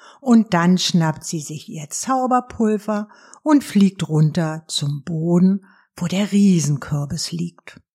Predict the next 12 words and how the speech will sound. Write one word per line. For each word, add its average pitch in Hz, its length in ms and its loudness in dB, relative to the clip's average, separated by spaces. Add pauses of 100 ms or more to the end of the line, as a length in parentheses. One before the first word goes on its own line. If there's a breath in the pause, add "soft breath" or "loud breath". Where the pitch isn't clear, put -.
(680)
Neugierig 147 1040 0
betrachtet - 760 -4
sie 170 340 -2
ihn. 165 280 0 (600)
„Wer - 360 -8 (120)
bist - 440 -2
du? 151 520 0 (840)
Warum 143 760 0 (140)
wächst - 560 -2
du 311 140 2
so 147 220 -2
schnell?“ 131 760 -6